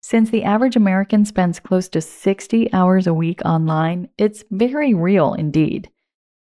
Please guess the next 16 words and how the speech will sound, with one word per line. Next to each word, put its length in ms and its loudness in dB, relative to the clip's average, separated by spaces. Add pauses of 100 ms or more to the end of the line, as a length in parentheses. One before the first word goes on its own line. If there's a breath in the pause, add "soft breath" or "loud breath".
(120)
Let's 160 0
take 220 0
a 40 2
look 220 0
at 120 -2
this 120 -2
part 220 0
of 100 0
life 220 0
that 180 -2
we 140 0
so 260 -2
often 380 0
take 240 -4
for 120 -4
granted. 460 -6